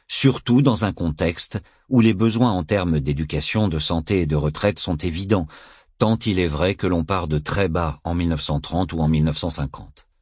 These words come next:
Il en va très différemment depuis les années mille neuf cent quatre-vingts, mille neuf cent quatre-vingt-dix. Avec une croissance du revenu moyen par habitant adulte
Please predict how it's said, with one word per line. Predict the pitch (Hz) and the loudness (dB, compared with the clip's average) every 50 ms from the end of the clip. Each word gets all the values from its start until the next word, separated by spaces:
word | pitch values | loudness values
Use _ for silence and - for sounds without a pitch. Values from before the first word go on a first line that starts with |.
| _ _ _ _ _ _ _ _ - | _ _ _ _ _ _ _ _ 2
Il | 123 123 117 | 4 4 4
en | 110 | 4
va | 110 98 127 131 | 4 2 0 0
très | - - - 131 127 | -2 -2 0 0 0
différemment | 110 101 90 - 95 80 82 85 87 107 123 139 139 - - - - - - | 0 -2 -4 -4 -2 -2 0 0 2 2 2 2 0 -4 -12 -20 -20 -8 -4
depuis | 95 92 76 - 101 | -4 -4 -2 0 0
les | 90 92 85 | 2 2 2
années | 92 90 92 95 | 2 2 2 2
mille | 92 92 90 | 2 2 2
neuf | 87 82 78 | 2 0 0
cent | - 95 | -2 -4
quatre-vingts, | 80 - 87 76 - 92 82 90 104 104 | -2 -2 -4 -4 -2 -2 0 0 0 2
mille | 98 90 | 2 2
neuf | 87 87 78 | 0 0 0
cent | - 95 87 | -2 -2 -2
quatre-vingt-dix. | - 90 - - 92 92 92 87 78 71 65 - - - _ _ _ _ _ _ _ _ - | -4 -4 -4 -2 -2 0 0 0 -2 -2 -4 -8 -10 -14 _ _ _ _ _ _ _ _ -4
Avec | - 95 95 90 - | -2 0 0 0 0
une | 98 92 87 78 | 0 0 0 0
croissance | - 95 92 85 - 110 104 98 82 76 | 0 0 -2 0 0 0 -2 -2 -2 -2
du | 76 82 | -2 0
revenu | 78 87 85 78 92 90 | 0 0 0 0 0 2
moyen | 90 90 90 92 92 92 92 85 | 2 2 2 2 2 0 0 -2
par | 76 82 78 71 | -2 -4 -2 -2
habitant | 76 76 76 85 80 - 92 82 | 0 0 -2 -2 -2 -2 0 0
adulte | 80 82 78 85 95 90 82 76 - | 0 0 0 0 0 0 -2 -4 -8